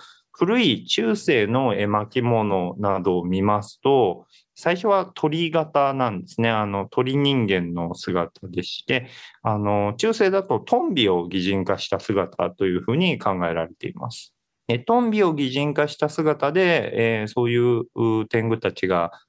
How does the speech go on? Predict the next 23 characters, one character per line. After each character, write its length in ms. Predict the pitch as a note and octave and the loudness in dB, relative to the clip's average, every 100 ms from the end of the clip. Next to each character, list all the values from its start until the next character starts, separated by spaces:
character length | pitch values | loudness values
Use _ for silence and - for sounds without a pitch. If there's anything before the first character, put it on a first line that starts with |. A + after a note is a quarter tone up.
| _ | _
あ 100 | G2+ | -2
の、 220 | G2 F#2+ F#2 | 0 0 0
と-、 300 | - A2+ - - | 0 -2 -4 -2
ト 140 | C3+ | 0
ン 80 | A#2+ | 2
ビ 120 | F#2 | 0
の 140 | E2+ | -2
顔 280 | - - F2+ | -4 0 2
で 200 | F2+ F#2 | 4 2
描 160 | G2 G2 | 2 0
か 120 | G#2 | 0
れ 120 | F2+ | -2
て 160 | D#2+ F#2 | -4 -6
い 120 | F2 | -4
て、 280 | - D3 B2 | 0 2 2
あ 140 | A2 | 0
の、 240 | G2+ G2 G2 | -2 -2 0
猛 300 | G2+ C3+ D3+ | 2 2 0
禽 280 | G#3 F#3+ B2 | 0 2 2
類 180 | F2+ | 0
の 180 | E2+ F2 | 0 -2
あ 40 | F2 | -2
の、 340 | F2+ F2 | 0 0